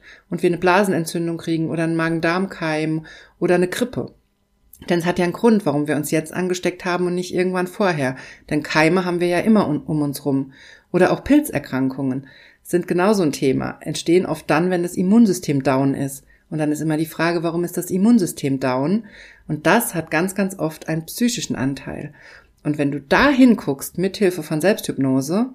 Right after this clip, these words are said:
wenn du also jetzt die Tools schon hast, schon bei mir im Kurs warst, dann kann das nochmal dir ganz, ganz viel Hilfe auch geben fürs Gesundwerden,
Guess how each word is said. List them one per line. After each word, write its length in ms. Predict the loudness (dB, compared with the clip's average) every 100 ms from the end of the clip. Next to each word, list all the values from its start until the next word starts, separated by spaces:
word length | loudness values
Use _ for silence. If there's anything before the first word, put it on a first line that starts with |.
| -16 _
wenn 140 | 0
du 80 | 0
also 120 | 2
jetzt 180 | 0 -2
die 80 | -6
Tools 260 | -2 -2
schon 180 | 0 -2
hast, 240 | -2 -2 -4
schon 140 | -2
bei 80 | -2
mir 120 | -2
im 120 | -4
Kurs 400 | -2 -2 -2 -2
warst, 360 | -4 -2 -4 -8 -20 -20 -20 -20 -10
dann 120 | -4 -2
kann 260 | -2 0
das 300 | 0 -2 -2
nochmal 500 | -2 -2 -2 -2 -2
dir 140 | -2 -2
ganz, 300 | 0 0 0
ganz 200 | -4 -4
viel 420 | -2 2 2 0 _
Hilfe 420 | _ 2 2 0
auch 220 | -2 -6 -2
geben 420 | 0 0 0 -2
fürs 280 | -2 -4 -2
Gesundwerden, 920 | -2 0 0 0 0 0 0 -2